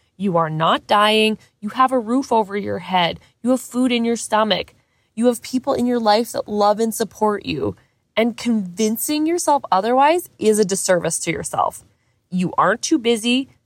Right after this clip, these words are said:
There is a solution to everything that you have going on in your life. So just take that framework and live off of that.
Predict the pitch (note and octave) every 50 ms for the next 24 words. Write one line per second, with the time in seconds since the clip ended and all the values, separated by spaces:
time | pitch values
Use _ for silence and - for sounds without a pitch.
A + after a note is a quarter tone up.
0 | _ - F3 E3+ D#3+ D3+ - C#3 - - - C#3 D3 D3 D3 E3+ - - C4+ C4+
1 | C4 - A3 G#3+ A3 A#3 A3+ - B3 A#3+ A#3+ B3 C4 - _ _ _ _ _ _
2 | _ _ - F3 E3+ F#3+ F#3+ - - A#3 B3+ C4+ C4 C4+ B3 - B3+ C4+ C#4+ C#4+
3 | C4+ - G3+ G3+ G3 G3 G3 F#3+ F#3+ F#3+ F#3+ F#3 F3 E3 E3+ G#3+ C#4 - - -
4 | - - - - G3+ F#3 F3 F3 E3+ E3+ E3+ E3 D#3+ - - _ _ _ _ _
5 | _ - F3 - G3+ G3+ A3 A#3 - - - - - - - - G#3 B3 - -
6 | D4+ D4+ D4+ - _ - A#3 A#3 A#3 A3+ A3 A3+ A#3 B3+ C4 - - _ _ _
7 | _ _ _ - F3+ F#3 F#3+ F#3 F3+ F3+ F3+ F#3 F#3+ - - _ - - G3+ G3
8 | G3 G3+ G#3 G3 G#3 G#3 G3+ G3 G#3 G3+ F#3 F#3 F3 E3 - -